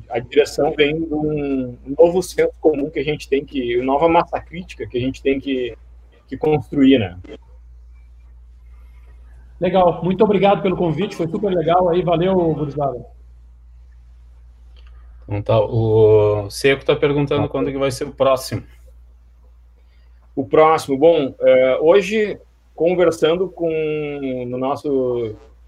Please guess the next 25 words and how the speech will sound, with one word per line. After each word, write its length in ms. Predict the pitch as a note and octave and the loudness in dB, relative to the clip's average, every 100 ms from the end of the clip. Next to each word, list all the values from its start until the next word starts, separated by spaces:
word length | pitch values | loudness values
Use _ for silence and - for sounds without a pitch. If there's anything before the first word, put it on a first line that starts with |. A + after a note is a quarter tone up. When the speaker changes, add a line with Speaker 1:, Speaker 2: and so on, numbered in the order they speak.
| _ - - | _ -20 -8
Speaker 1:
nosso 280 | B2+ C3 - | -4 -4 -2
papo 280 | - C#3 - | 0 0 0
sobre 1000 | - C#3+ C3 C3 B2 B2 A#2 A2+ A2+ A2+ B2+ | -2 0 2 0 0 0 0 0 -2 -4 -6
a 180 | A#2+ | -6
equipe 260 | A#2+ A#2 C3 | -8 -10 -10
do 140 | B2+ | -6
marketing, 580 | B2 A#2 D3+ C#3 B2 C3 | -4 0 0 0 -6 -6
também 280 | B2 C3 D3 | -4 -2 0
com 100 | D3 | 2
a 40 | |
equipe 320 | C3+ C#3+ C#3+ C#3 | 0 0 -6 0
da 140 | B2+ | 2
Aurora, 600 | B2 C#3 C3+ B2+ D3+ D3 | 4 4 4 6 4 2
que 80 | - | 0
é 40 | |
a 60 | B2 B2 | -4 -4
nossa 160 | C3 | -4
universidade, 840 | C#3+ B2+ C3 B2+ A#2+ A#2 D3+ E3 B2+ | -2 0 0 -2 -4 -2 0 0 0
a 40 | |
gente 320 | B2 C3+ D#3 C#3 - | -2 -4 -6 -8 -6
tá 360 | B2 C#3 C#3+ - | -4 -4 -6 -6
planejando 720 | C#3 D3+ D3+ B2 C#3 D#3+ C#3+ | -2 0 0 2 2 4 2
aí 220 | B2+ C#3 | 2 2
algumas 400 | C#3+ C#3 D3 C#3+ | 2 2 0 0
coisas 460 | - C3 C3+ D3+ | 2 2 2 -4